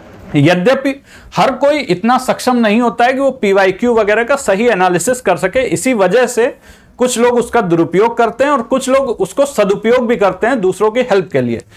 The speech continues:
यहां पर हम लोग बात करें तो थोड़ा सा पीवाईक्यू का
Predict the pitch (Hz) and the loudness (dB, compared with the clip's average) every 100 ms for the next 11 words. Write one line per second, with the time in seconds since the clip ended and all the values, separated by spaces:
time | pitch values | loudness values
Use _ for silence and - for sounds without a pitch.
0 | - - 143 156 190 294 302 269 247 247 | -20 -10 -2 0 2 2 2 0 2 0
1 | 196 208 214 208 208 233 254 - - 208 | 2 0 0 -2 -2 -2 -4 -4 -2 2
2 | 277 277 277 277 233 202 190 185 254 254 | 2 2 0 0 0 2 2 2 -2 2
3 | 254 | 0